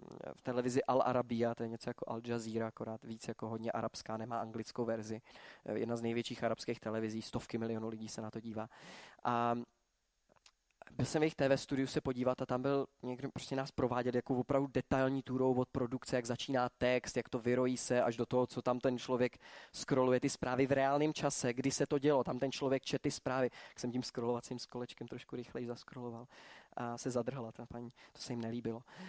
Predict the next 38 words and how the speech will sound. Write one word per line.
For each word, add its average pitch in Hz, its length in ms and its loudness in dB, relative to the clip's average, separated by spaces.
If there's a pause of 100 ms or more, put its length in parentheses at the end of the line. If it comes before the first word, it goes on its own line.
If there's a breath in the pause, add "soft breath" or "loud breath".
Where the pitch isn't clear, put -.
(220 loud breath)
A, 120 480 0 (540 loud breath)
ale, 139 240 2 (260)
a, 120 380 4
výborná 160 500 0
televize. 123 440 2
A 117 80 2
oni 147 100 0
mě 185 100 0
vzali 180 200 2
do 175 80 4
jedné 175 200 2
produkční 160 460 2
místnosti, 165 460 2
kde 120 140 2
to - 80 -4
produkujou, 135 520 4
videa 135 400 6
produkujou 120 500 2
tyhle 117 240 -2
lidi. 110 280 -2
A 113 180 -6 (360 loud breath)
já 127 60 -4
říkám, 131 200 0
„Tak 139 120 6
na 139 80 2
čem 170 180 2
děláš? 156 340 4
Jako, 120 180 -4
co, 135 220 -2
co - 160 -2
děláš?“ 143 300 -2
On 160 40 -6
říká, 226 180 0
„Jo, 233 140 4
já 247 120 4
dělám 214 220 6
na 202 160 4 (320 loud breath)
animaci.“ 165 480 6